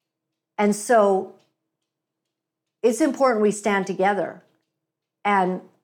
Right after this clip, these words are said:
I, I want peace, the, you know, and a ceasefire as much as anyone else. That's what was going on October sixth, a ceasefire. It was broken in the most inhumane, psychopathic way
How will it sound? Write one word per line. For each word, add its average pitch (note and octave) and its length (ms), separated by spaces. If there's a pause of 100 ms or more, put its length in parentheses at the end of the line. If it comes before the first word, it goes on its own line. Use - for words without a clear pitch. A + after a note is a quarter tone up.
I, C4 320
I C4 180
want A#3+ 460
peace, B3 380 (280)
the, A3+ 380 (520)
you A3+ 100
know, A3 200
and A3 140
a G#3+ 40
ceasefire A3+ 760 (760)
as A3 140
much A#3 220
as A3+ 120
anyone A#3+ 360
else. - 420 (1040)
That's A3+ 240
what B3 120
was A3 160
going A3+ 260
on G#3 160
October G3 420
sixth, - 520 (760)
a G#3+ 60
ceasefire. G#3 600 (1000)
It A3 80
was A3+ 160
broken G#3+ 460
in G#3 160
the G3+ 80
most G3+ 280
inhumane, A3+ 640
psychopathic G3 720
way F3 280